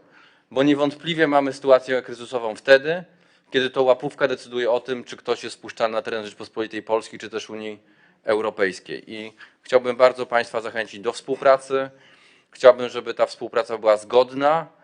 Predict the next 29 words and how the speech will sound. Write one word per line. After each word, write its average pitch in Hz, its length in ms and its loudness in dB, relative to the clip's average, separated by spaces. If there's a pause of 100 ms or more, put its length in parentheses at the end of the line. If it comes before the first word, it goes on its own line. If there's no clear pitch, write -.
(120)
oraz 127 300 2
nastawiona 120 500 -4
na 107 140 -4
cel. 82 340 0 (100)
Chcemy 113 280 -8
pracować 107 560 -2
dość - 280 -8
szybko, 175 560 -2 (580)
ale 117 240 0
również 131 380 -4
chcemy, 120 340 -4
e, 110 720 -6
przesłuchać, 117 600 -2 (520)
mm, 120 240 -12
i 131 60 -2
wykorzystać 135 420 -2
wszystkie, - 360 -6
panie 110 200 0
marszałku, 113 480 2
instrumenty, 113 760 -2 (280)
które 147 300 4
są 131 300 4
w 117 60 -16
gestii 117 380 -2
komisji 113 360 -8
śledczych. - 640 0 (240)
Czyli 135 200 -10
przesłuchiwanie 147 680 0
świadków, 120 640 2